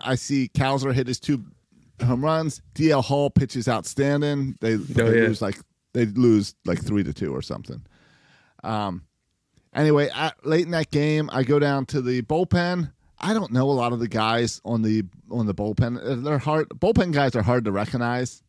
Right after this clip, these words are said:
Speaker 1: especially when it's triple A guys you don't see all the time.
Speaker 2: Sure,
Speaker 1: So
Speaker 2: yeah.
Speaker 1: I go down there, but I recognize Nick Vespi.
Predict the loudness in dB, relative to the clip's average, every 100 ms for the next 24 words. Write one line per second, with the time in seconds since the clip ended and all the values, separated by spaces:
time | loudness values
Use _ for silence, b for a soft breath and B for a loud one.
0 | _ -10 -8 -4 -4 -2 -4 -4 b b
1 | b -2 -2 -2 -4 -6 -2 -2 0 -2
2 | -2 -2 -4 -4 -4 -2 -2 -4 -6 -6
3 | -8 -12 _ _ _ _ 2 4 4 4
4 | 2 2 2 2 0 0 2 2 2 2
5 | 0 0 0 -2 -4 -2 -2 -2 -8 -12